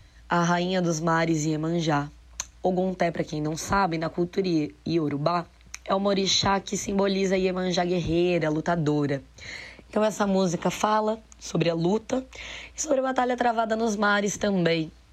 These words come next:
porque nós, homens e mulheres, estamos devastando muito da nossa água.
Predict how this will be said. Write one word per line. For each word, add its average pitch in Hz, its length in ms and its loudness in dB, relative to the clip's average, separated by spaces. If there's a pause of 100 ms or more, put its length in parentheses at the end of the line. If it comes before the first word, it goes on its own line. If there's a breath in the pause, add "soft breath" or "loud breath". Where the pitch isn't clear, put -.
(220)
porque 175 880 0
nós, 180 580 -2 (280)
homens 180 480 0
e 170 40 0
mulheres, 175 720 0 (680 loud breath)
estamos 175 640 0
devastando 175 560 0
muito 190 280 -2
da 214 100 -2
nossa 208 260 0
água. 151 440 0